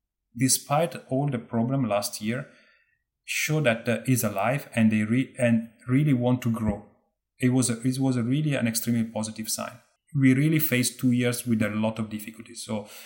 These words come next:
I will not say one event because I,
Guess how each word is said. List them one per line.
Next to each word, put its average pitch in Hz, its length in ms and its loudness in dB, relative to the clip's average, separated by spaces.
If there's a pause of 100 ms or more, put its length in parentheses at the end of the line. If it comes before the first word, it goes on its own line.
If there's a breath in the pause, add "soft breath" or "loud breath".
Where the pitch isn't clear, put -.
(520 loud breath)
I 131 80 8
will 139 100 6
not 147 160 4
say 135 180 4
one 120 300 4
event 110 420 2
because 110 260 -2
I, 107 280 0